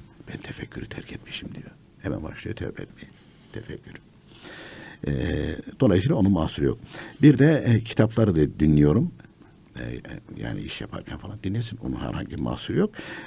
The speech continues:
E, "Namaz kılmayanlar beni sevmiyor," dedi.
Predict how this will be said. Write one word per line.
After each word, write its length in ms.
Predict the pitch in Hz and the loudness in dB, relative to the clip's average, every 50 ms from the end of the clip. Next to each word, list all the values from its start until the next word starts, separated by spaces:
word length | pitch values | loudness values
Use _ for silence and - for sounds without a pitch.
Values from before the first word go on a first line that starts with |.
| - - | -6 -4
E, 360 | 78 87 82 85 78 76 78 78 73 71 69 67 64 62 - - - - - - - - - - - _ - - - _ - - - - - - - - - _ - - - - - - - | -2 0 0 0 0 0 -2 -2 -4 -6 -6 -8 -10 -12 -12 -14 -14 -14 -16 -16 -18 -20 -20 -20 -20 _ -20 -20 -20 _ -20 -20 -20 -20 -20 -20 -20 -20 -20 _ -20 -20 -20 -20 -18 -6 2
"Namaz 260 | - 117 151 165 156 | 6 8 10 10 8
kılmayanlar 460 | - - 208 202 175 156 165 185 180 160 | 8 6 6 8 8 8 8 8 8 8
beni 140 | 170 180 | 8 6
sevmiyor," 420 | 165 - 165 156 117 80 71 65 - | 8 8 8 8 8 8 6 6 4
dedi. 240 | 67 69 - - | 2 0 -2 -2